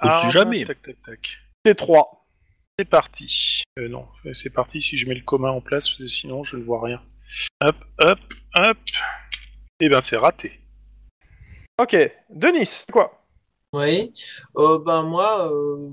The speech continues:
Speaker 4: je me mets clairement devant pour, euh, bouclier en avant, euh, et puis au pire, euh, au pire même, je vais m'avancer un peu, quoi, en gros, euh, dans, clairement pour, euh, pour aller
Speaker 2: Clairement.
Speaker 4: au contact, quoi.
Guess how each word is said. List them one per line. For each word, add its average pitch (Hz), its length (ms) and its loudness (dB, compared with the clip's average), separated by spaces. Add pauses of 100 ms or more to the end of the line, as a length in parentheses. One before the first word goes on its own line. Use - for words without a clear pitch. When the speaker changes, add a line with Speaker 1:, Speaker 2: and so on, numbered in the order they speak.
(100)
Speaker 4:
je - 200 -14
me 151 160 -6
mets 156 220 0 (140)
clairement 180 380 0
devant 180 540 -4
pour, 165 380 -6
euh, 139 320 -4
bouclier 160 380 -6
en 165 120 -2
avant, 160 640 -4
euh, 131 380 -8
et 135 80 -10
puis 135 320 -12
au 131 60 -6
pire, 160 400 -8
euh, 123 260 -4 (720)
au 190 80 -4
pire 196 240 2
même, 175 200 -2
je 143 220 -8
vais 139 120 0
m'avancer 147 440 -2
un 180 140 0
peu, 285 200 -4
quoi, 170 160 -4
en 147 180 -4
gros, 190 380 -2
euh, 135 420 -4
dans, 139 200 -6 (100)
clairement 165 360 0
pour, 127 340 -8
euh, - 280 -12 (720)
pour 127 100 -2
aller 127 140 4
Speaker 2:
Clairement. 151 140 4
Speaker 4:
au 135 260 0
contact, 180 440 -10
quoi. 151 180 -8